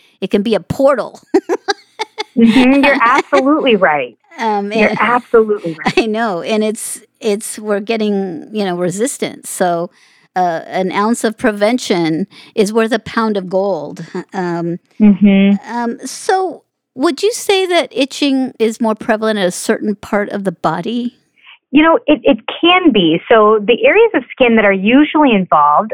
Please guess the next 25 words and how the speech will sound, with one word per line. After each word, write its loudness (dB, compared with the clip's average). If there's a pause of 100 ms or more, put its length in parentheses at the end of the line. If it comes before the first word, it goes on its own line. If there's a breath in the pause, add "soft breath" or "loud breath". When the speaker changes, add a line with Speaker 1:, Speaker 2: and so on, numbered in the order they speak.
(100)
Speaker 2:
are 2
often 0
larger 4
areas, 2 (160)
and 2
it 0 (300)
typically 2
occurs 2
on 2
both 2
sides 0
of 2
the 4
body. -2 (540 loud breath)
And 2
where 4
we've 0
seen 4
it 0
the 2
most 4
is 2
it 2
can -2
affect 0